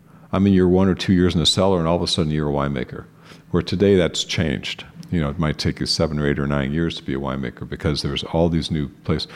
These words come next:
So she, so the, the learning curve was short and steep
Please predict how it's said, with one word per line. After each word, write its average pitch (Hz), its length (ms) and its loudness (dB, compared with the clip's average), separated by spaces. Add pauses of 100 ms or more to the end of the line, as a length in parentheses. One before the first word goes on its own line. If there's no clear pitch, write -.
(160)
So - 100 -2
she, 98 160 2
so - 480 0
the, 90 140 4
the 82 180 -2
learning 104 300 4
curve 78 260 2
was 65 120 -4
short 90 440 0
and 65 80 -6
steep - 500 0